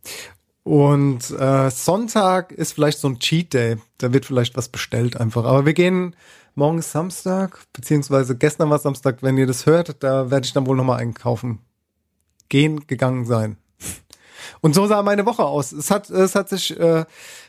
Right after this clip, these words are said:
rentiert, das mal ein bisschen so geplant zu haben. Ich habe tatsächlich aber sonntags erst für drei Tage geplant gehabt, aber dann war ich ja im Vorau-, äh, also war ich ja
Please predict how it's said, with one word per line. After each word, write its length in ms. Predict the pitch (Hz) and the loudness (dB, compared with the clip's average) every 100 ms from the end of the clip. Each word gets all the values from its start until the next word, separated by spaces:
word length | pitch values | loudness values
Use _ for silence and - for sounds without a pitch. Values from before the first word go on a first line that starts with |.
| - | -2
rentiert, 640 | 175 - 202 269 - - | -2 0 2 0 -4 -6
das 100 | 175 | 0
mal 140 | 180 | 2
ein 60 | 165 | 0
bisschen 200 | - 180 | -4 -2
so 140 | 165 160 | 0 0
geplant 400 | 135 143 196 202 | 0 0 0 0
zu 80 | 208 | -2
haben. 120 | 202 | 0
Ich 100 | 180 | -2
habe 120 | - | -2
tatsächlich 480 | - 151 165 185 165 | -2 0 -2 -2 -2
aber 360 | 151 147 147 - | 0 2 0 -2
sonntags 480 | - 170 165 165 - | -6 -2 0 0 -2
erst 260 | - 151 - | -4 -4 -4
für 80 | 139 | -4
drei 220 | 151 151 | 0 0
Tage 360 | - 160 185 180 | 0 0 0 -2
geplant 400 | 175 160 165 160 | 0 0 0 0
gehabt, 300 | 160 165 143 | 0 -2 -4
aber 180 | 143 | -2
dann 160 | 139 139 | -2 0
war 120 | 131 | 0
ich 100 | 131 | 0
ja 80 | 139 | -2
im 80 | 123 | -4
Vorau-, 440 | 127 131 135 135 | -2 0 0 0
äh, 160 | 139 139 | 0 0
also 240 | 131 127 | -2 -4
war 100 | 120 | -2
ich 100 | 123 | -2
ja 120 | 123 | -4